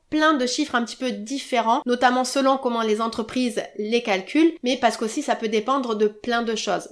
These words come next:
Par exemple, ça peut dépendre du nombre d'abonnés. Pour des comptes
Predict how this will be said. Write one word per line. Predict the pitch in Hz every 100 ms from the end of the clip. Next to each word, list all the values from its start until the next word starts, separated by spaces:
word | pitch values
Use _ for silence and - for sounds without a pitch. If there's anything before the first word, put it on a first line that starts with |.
| -
Par | 196
exemple, | 202 240 294
ça | 247
peut | 226 214
dépendre | 220 226 285 269
du | 220 220
nombre | 233 269 247 - 214
d'abonnés. | 202 240 233 233 180 - -
Pour | 262
des | 233 233
comptes | 269 254